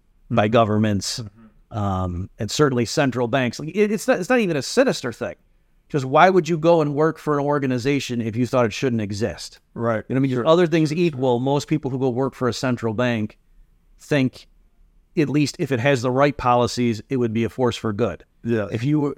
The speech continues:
Speaker 1: are an Austrian, you're gonna be miserable. Just, you're gonna be depressed. Why would you wanna work for them?
Speaker 2: Of course, of course.
Speaker 1: It would be like Luke Skywalker, you know, working for the Empire.
Speaker 2: Yeah, yeah, yeah. That's, there's, I don't know. I mean, maybe this is a bit too metaphysical, but it seems like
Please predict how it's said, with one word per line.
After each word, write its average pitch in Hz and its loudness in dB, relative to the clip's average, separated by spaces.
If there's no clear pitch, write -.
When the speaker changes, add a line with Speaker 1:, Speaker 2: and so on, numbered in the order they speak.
Speaker 1:
are 131 2
an 131 2
Austrian, 117 0
you're 127 -2
gonna 131 2
be 120 0
miserable. 120 2
Just, 110 -4
you're 131 -2
gonna 143 2
be 127 2
depressed. 113 2
Why 107 2
would 120 2
you 120 0
wanna 110 -2
work 113 0
for 98 -4
them? 78 -8
Speaker 2:
Of - -16
course, 95 -6
of 101 -10
course. 104 -2
Speaker 1:
It 120 0
would 107 -2
be 123 4
like 113 2
Luke 131 0
Skywalker, 120 2
you 110 0
know, 98 -4
working 107 -2
for 117 -2
the 101 0
Empire. 107 0
Speaker 2:
Yeah, 127 2
yeah, 110 0
yeah. 85 -10
That's, 90 -6
there's, 143 0
I 131 2
don't 151 2
know. 127 2
I 117 2
mean, 117 -2
maybe 117 2
this 117 -2
is 107 -4
a 107 -4
bit 104 -2
too 120 -4
metaphysical, 107 0
but 107 0
it 104 -2
seems 117 0
like 107 0